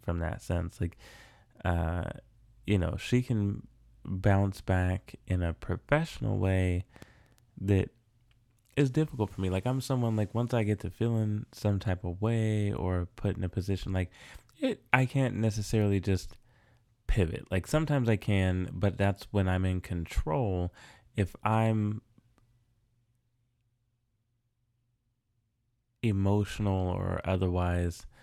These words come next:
uh, in limited control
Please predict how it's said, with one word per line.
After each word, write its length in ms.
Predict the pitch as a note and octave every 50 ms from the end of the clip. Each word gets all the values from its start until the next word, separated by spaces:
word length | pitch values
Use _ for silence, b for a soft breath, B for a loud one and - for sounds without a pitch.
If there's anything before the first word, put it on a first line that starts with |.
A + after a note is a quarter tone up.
| B B B B B B B -
uh, 260 | G2 G2 F#2 F2 F2 E2
in 220 | - F2+ F2+ F2+ F2+
limited 540 | F#2 F2+ F2+ F2+ F2 - - F#2 F2 F#2
control 680 | - - F2 E2+ E2+ - - F#2 F2 E2+ E2 E2 E2+